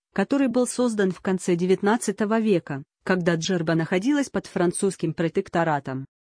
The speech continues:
Административный комитет организует ежегодное паломничество и распределяет доходы от паломничества между старейшинами деревни. Паломничество совершается каждый год на тридцать третий день по счёту Амера,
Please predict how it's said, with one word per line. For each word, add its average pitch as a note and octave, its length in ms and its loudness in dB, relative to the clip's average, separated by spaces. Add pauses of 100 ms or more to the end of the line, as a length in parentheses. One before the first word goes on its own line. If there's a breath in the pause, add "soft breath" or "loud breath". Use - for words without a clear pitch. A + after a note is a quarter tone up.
(100)
Административный F#3 960 2
комитет F3+ 540 0
организует G3 640 0
ежегодное F3 640 2
паломничество F3 800 0
и D#3+ 100 2
распределяет F3 760 0
доходы E3 400 -2
от D3+ 180 -6
паломничества F3 800 2
между F#3 340 2
старейшинами F3 800 4
деревни. D#3+ 600 2 (600)
Паломничество G3+ 800 2
совершается E3+ 720 0
каждый D#3+ 360 -2
год D3 380 -2
на F#3 180 2
тридцать E3+ 440 0
третий E3+ 360 2
день B3 360 4
по F#3 140 -2
счёту F3 380 0
Амера, D3 460 2